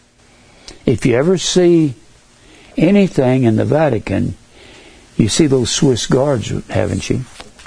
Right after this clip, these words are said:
Make those big puffy, big puffy pants.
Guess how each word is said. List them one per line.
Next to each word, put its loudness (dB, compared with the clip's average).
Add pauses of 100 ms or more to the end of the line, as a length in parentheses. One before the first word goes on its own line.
(680)
Make -2
those 0
big -2
puffy, -2 (1400)
big 0
puffy -2
pants. -4